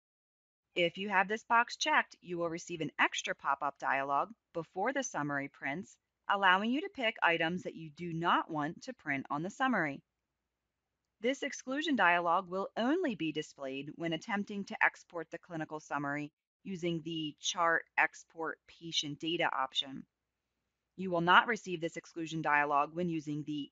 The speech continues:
export icon. The second preference is similar to the first, allowing you to select whether you see the exclusion dialog, but this time it is relating to when you sign a note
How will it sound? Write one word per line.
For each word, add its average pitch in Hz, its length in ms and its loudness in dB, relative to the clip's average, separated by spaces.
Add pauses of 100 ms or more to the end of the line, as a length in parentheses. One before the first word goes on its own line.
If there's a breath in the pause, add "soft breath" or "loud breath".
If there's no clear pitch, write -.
(120)
export - 540 -2
icon. 131 560 -2 (1400)
The 294 120 2
second 392 380 2
preference 185 580 2
is 185 140 -6
similar 202 420 -4
to 220 140 -12
the 202 120 -8
first, - 540 -2 (100)
allowing 190 420 6
you 233 100 -2
to 233 100 -2
select 185 420 0
whether 170 220 0
you 160 180 -4
see 165 220 -8
the 151 100 -4
exclusion 233 600 -4
dialog, 131 480 0 (680)
but 262 120 -2
this 440 180 2
time 208 280 4
it 190 80 4
is 175 120 -2
relating 175 420 0
to 170 100 -16
when 160 140 -2
you 147 120 -2
sign 294 480 0
a 202 60 2
note 147 300 0